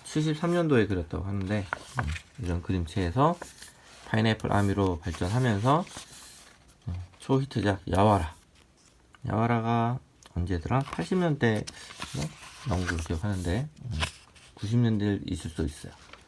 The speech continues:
네, 제가 좋아하는 마스키튼 켜지고요. 그 다음에 연재가 됐던 해피. 네. 해피는 약간 야와라의,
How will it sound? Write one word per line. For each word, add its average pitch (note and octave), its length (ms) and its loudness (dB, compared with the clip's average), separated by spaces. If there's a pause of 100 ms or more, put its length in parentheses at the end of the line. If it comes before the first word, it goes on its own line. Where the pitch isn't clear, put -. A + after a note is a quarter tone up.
(380)
네, E2 200 -10 (180)
제가 G2 320 2
좋아하는 F2 360 0
마스키튼 F#2+ 800 -2 (2000)
켜지고요. A2+ 640 4 (720)
그 F#2+ 80 -2
다음에 G2+ 720 2
연재가 F2 460 0
됐던 D3+ 680 2 (640)
해피. D#3 340 -2 (1080)
네. - 100 -20 (1600)
해피는 E3 340 6
약간 A#2+ 400 4
야와라의, A2+ 720 6